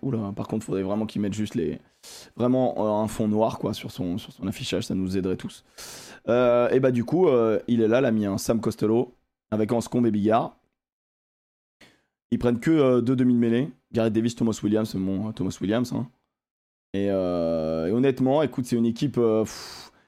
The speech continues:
c'est une équipe qui est un peu plus faible, euh, ils ont pas Ken Owens, hein, ça leur fera quand même beaucoup de mal, hein.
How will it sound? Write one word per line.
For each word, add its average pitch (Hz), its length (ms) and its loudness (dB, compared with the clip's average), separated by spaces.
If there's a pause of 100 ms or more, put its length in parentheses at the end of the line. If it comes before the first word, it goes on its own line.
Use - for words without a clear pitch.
(140)
c'est - 100 -2
une 120 60 2
équipe 131 220 -2
qui - 100 -2
est - 20 4
un 117 40 2
peu 120 140 -2
plus 123 160 -4
faible, 123 340 2
euh, 107 560 4 (600)
ils 104 200 0
ont 110 60 0
pas 117 140 0
Ken 117 200 0
Owens, 113 300 0
hein, 101 60 -2
ça - 120 -4
leur 101 160 0
fera 101 160 -4
quand 110 120 -2
même 104 120 0
beaucoup 101 200 -4
de 107 40 0
mal, 107 140 0
hein. 98 180 -2